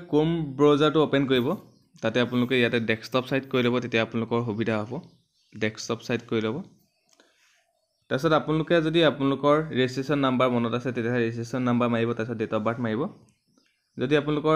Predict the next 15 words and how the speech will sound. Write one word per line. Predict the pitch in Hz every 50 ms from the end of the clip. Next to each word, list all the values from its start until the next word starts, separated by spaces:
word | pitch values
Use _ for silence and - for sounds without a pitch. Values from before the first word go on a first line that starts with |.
| 156 143
ৰেজিষ্ট্ৰেশ্যন | 131 123 123 127 127 120 - 147 139 139
নাম্বাৰ | 135 131 127 131 135 135 127
মনত | 120 120 117 120 120 120 113 110
নাই, | 110 113 139 175 - - _ _ _ _
তেতিয়াহ'লে | 113 107 - 120 120 131 123 120 120 117
আপোনালোকে | 117 117 107 107 101 - 143 185 240 - - _ _ _ _ _ _ _ _ _ _ _ _ _ _ _ _ _
কেইবাটাও | - 113 120 120 123 135 139 131
অপশ্যন | 123 131 - 135 131 123
দিয়া | 127 127 123 127
আছে। | 123 123 151 160 - - - _ _ _ _ _ _ _ _ _ _ _ _ _ _ _ _ _ _ _ _ _ _ _ _ _ _ _ _ _ _ -
ৰোল | 117 123 131 135 135
নাম্বাৰটোতো | 135 135 139 139 143 147 143 151 151 143 135
নায়েই, | 123 123 127 131 156 180 - - - _ _ _ _ _ _ _ _ _ _ _ -
ডেট | 110 117 107 127
অফ | 127